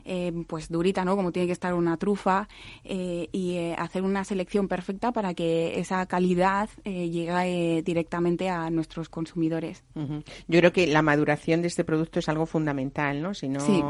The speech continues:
Speaker 2: está madura, tampoco vamos a sacarle mucho
Speaker 1: Sí.
Speaker 2: rendimiento,
Speaker 1: Y ahora
Speaker 2: ¿no?
Speaker 1: la trufa está en su momento álgido. O sea,
Speaker 2: Ujú.
Speaker 1: eh,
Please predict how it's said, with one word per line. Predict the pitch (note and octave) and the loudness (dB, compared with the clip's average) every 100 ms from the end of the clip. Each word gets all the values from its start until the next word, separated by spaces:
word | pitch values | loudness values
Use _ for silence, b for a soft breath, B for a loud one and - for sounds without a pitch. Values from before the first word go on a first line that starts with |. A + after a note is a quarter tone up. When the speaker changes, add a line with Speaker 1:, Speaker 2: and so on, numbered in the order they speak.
| D3 | -2
Speaker 2:
está | D3+ D3 | -4 -4
madura, | C#3+ C#3 D3+ E3 | -2 0 2 0
tampoco | E3 C#3+ - C3 - C3+ C3+ | 0 -4 -2 -4 0 2 2
vamos | C3 C3+ C#3 | 0 -2 -4
a | |
sacarle | C3+ - C3+ C3+ C3 | -6 -6 -4 -4 -2
mucho | C3+ | 2
Speaker 1:
Sí. | G3 | 2
Speaker 2:
rendimiento, | - C3 C3 C3+ D#3+ | 2 2 0 2 6
Speaker 1:
Y | |
ahora | F#3+ F#3+ | 8 8
Speaker 2:
¿no? | G#3+ | 6
Speaker 1:
la | G#3 | 4
trufa | A3+ - C#4 | 0 0 0
está | G3+ - G#3 A#3 A3+ | -2 -2 0 0 0
en | G3 F#3 | -4 -4
su | G3 F#3 F3+ | -4 -4 -2
momento | F3 E3+ F3+ F3 F3 | -2 0 0 0 2
álgido. | E3+ E3+ - D#3+ D#3+ - - | 2 0 -4 -6 -6 -12 -4
O | |
sea, | D#3 - | -2 0
Speaker 2:
Ujú. | - | 0
Speaker 1:
eh, | F3 | -2